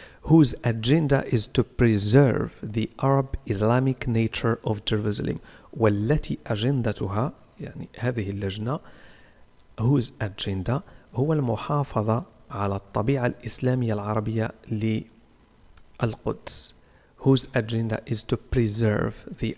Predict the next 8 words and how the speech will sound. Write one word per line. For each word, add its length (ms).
Arab 300
Islamic 540
nature 600
of 380
Jerusalem. 720
Arab 440
Islamic 760
nature 720